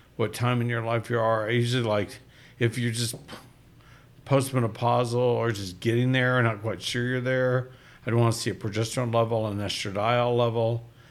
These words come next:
a, uh, a T S H, an F T three and an F T four, and a, um, free and total testosterone, and a D H E A S O four.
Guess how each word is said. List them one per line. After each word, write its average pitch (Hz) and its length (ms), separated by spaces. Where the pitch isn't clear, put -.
a, 107 260
uh, 101 360
a 104 100
T 135 260
S 127 160
H, 113 280
an 107 100
F 113 200
T 113 220
three 107 260
and 107 100
an 95 180
F 104 220
T 120 180
four, 117 580
and 120 160
a, 104 300
um, 92 600
free 131 220
and 117 120
total 113 280
testosterone, 107 840
and 107 120
a 107 80
D 113 260
H 107 280
E 110 80
A 101 300
S - 160
O 98 80
four. 85 360